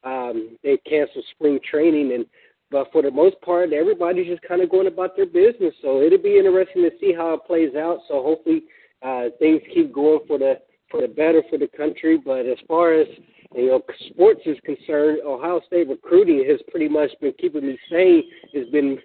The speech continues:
<laughs> between Ohio State recruiting and N F L free agency. Those two things have pretty much captured the headlines in sports this past week.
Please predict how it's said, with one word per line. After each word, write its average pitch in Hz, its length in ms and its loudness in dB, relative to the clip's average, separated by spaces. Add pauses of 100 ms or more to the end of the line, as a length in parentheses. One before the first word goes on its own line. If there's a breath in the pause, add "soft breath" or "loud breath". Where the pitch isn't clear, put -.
<laughs> - 440 -4
between 165 540 4
Ohio 170 340 -2
State 190 220 2
recruiting 180 520 4
and 156 220 4
N 175 120 0
F 160 160 -4
L 165 220 -2
free 170 200 0
agency. 175 500 -2 (320 soft breath)
Those 175 240 10 (160)
two 175 140 2
things 170 320 8
have 151 260 -2
pretty 165 200 2
much 151 260 0
captured 165 340 -4
the 139 80 -2
headlines 147 560 2
in 131 140 -2 (100)
sports 175 320 4 (420 loud breath)
this - 200 6
past 139 280 2
week. 131 380 6